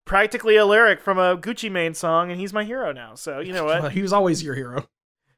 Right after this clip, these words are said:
Speaker 1: He, he always will be. Unless he's a clone now.
Speaker 2: He might be a clone now. <laughs>
Speaker 1: <laughs> Might be a clone now. That was a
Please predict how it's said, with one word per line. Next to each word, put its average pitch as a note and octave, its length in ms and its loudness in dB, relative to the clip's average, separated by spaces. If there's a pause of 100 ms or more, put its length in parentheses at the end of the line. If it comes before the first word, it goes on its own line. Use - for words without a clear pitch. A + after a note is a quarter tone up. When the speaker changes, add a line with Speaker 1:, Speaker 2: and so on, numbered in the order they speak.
(260)
Speaker 1:
He, D#3 120 -14 (320)
he D#3+ 200 -14
always F3 320 -8
will C#3+ 200 -6
be. C#3 180 -20 (960)
Unless C4+ 260 4
he's E4 140 0
a C#4 60 -2
clone G#3 360 2
now. D3+ 400 -2 (160)
Speaker 2:
He A3+ 60 -6
might A#3+ 240 0
be F#3 100 2
a D3 60 2
clone C3+ 340 -6
now. D3+ 160 -6
<laughs> - 1900 -18
Speaker 1:
<laughs> - 20 -14
Might G#3+ 240 -6
be A#3+ 160 -12
a A#3 100 -8
clone F#3+ 360 -8
now. C#3+ 160 -20
That D3 100 -16
was E3+ 160 -10
a B2+ 80 -20